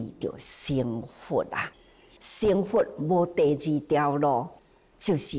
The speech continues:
呢，爱入人群中，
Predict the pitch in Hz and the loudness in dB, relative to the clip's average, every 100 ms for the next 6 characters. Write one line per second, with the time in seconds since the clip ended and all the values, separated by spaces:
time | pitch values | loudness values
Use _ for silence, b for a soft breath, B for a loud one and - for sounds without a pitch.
0 | 123 82 - _ _ _ - - _ _ | -4 -8 -12 _ _ _ -8 -8 _ _
1 | _ _ 160 - - - _ 156 170 - | _ _ -6 -6 -8 -20 _ -2 -2 0
2 | 151 139 131 196 180 | 0 0 0 0 0